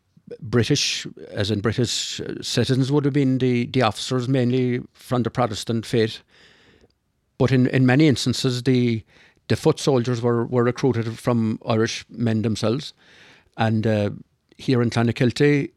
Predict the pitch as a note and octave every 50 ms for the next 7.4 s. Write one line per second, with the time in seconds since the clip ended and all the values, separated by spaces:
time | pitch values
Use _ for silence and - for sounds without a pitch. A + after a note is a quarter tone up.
0 | _ _ _ - C3+ B2+ B2+ B2+ A#2+ A#2 - - A#2+ A#2 A#2 A2+ A2+ A2+ G#2+ A2+
1 | G#2 - - B2 A#2 G2 A#2 A2+ A#2 A2 A2 - A#2 A2+ G#2+ G2+ B2 A#2 G#2+ A2
2 | A2 A2+ A2+ A#2+ - B2 B2 A#2+ - - - A#2+ A2 G#2+ G#2 - A2+ A2+ A2+ -
3 | C3 A2+ G2 - A#2+ A2+ A2 A2 - - G2+ A2+ G#2+ G2+ A2 A2+ A#2 A2 A#2 A#2
4 | - - - C3 B2 A2 A2 A#2 A#2 A2 G2+ - - A2 A#2 - _ _ _ _
5 | _ _ _ _ _ _ _ _ - - B2 A#2+ A#2 A2 B2 - - C3+ B2 A#2
6 | A2 A2+ G#2+ G#2 G#2+ - _ - - - - A#2 G#2+ G#2 G2 - B2 A2+ A2 A2
7 | A2 A2+ A#2 G#2+ G2 G2 F2 -